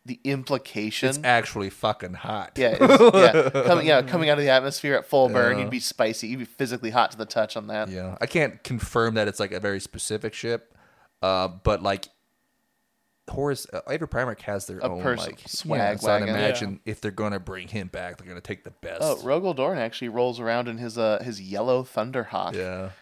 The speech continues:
Speaker 1: And it has a, it has a Reaver Titan shield generator on it,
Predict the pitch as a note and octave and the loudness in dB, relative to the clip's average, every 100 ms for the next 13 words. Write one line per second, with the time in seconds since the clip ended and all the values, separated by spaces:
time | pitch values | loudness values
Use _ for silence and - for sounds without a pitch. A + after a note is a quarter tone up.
0 | _ G#2 G#2 A#2+ B2 A#2+ A2+ G#2 G#2+ B2 | _ -14 -10 -6 -4 0 0 0 -4 -8
1 | A#2+ G#2+ G2+ G2+ A2+ A#2+ C3+ B2+ B2 A2+ | -6 -6 -6 -10 -10 -8 -8 -6 -8 -8
2 | B2+ A#2+ A#2 - - A2+ A#2 G2+ F#2+ A2 | -10 -12 -14 -12 -8 -6 -6 -8 -8 -6
3 | A#2+ C3 C3+ D3+ F3 | -4 -4 -2 -4 -8